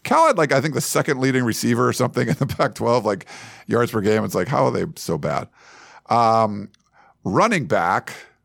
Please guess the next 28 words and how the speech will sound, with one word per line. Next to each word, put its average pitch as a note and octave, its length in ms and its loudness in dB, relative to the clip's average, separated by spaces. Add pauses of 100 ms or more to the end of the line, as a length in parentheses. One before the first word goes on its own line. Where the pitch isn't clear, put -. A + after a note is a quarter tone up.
(560)
This - 140 0
was, D4 240 0
you F3+ 80 0
know, E3+ 200 4
there G3 100 2
were G3 60 0
some G#3+ 160 0
dudes C#3+ 400 2
here. C3+ 440 2
And B2+ 120 0
again, D3 320 2
I C3+ 80 4
have, D#3+ 180 2
like, A#2 160 0
a G2+ 60 -2
Cal B2+ 220 0
and A2 100 -4
Stanford A2+ 380 -2
guy. G2 420 2
I, - 80 0
so C#3+ 160 0
I G3 100 4
had D#3+ 280 2
Damian C#3+ 280 2
Martinez B2 480 2
from G#2+ 140 -2
Oregon G#2+ 260 0
State, G#2 460 0